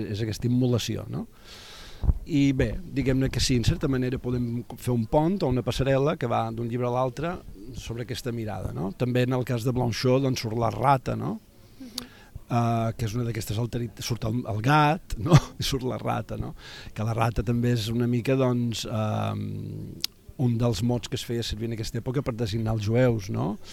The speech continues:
Speaker 1: I, mm, el, no hem d'oblidar que el ciclón B, que s'utilitzava per les cambres de gas, és, és, és, és, és un verí que s'utilitzava al principi per animals, no? Aleshores,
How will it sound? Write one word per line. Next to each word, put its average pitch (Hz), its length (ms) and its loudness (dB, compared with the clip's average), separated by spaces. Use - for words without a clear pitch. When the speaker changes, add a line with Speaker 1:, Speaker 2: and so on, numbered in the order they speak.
Speaker 1:
I, 110 540 0
mm, 110 220 -6
el, 113 120 2
no 120 80 8
hem 123 120 8
d'oblidar 127 320 2
que 123 80 -2
el 123 80 -2
ciclón 127 400 0
B, 135 160 4
que 123 120 -4
s'utilitzava 113 480 6
per 110 100 -4
les 117 100 -4
cambres 110 320 -4
de 120 80 -4
gas, 127 320 0
és, 131 240 0
és, 104 320 -6
és, 101 240 -8
és, - 220 -10
és 104 100 -4
un 110 120 -2
verí 120 160 -4
que - 80 2
s'utilitzava 120 400 -2
al 113 80 -4
principi 117 320 -4
per 120 120 -2
animals, 110 680 -2
no? 143 180 -12
Aleshores, 135 440 6